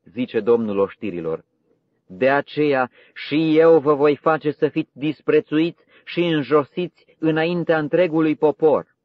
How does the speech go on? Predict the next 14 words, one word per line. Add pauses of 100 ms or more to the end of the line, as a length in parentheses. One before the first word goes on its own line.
(320)
pentru
că
n-ați
păzit
căile
mele, (180)
ci
căutați
la
fața
oamenilor (240)
când
tălmăciți
legea.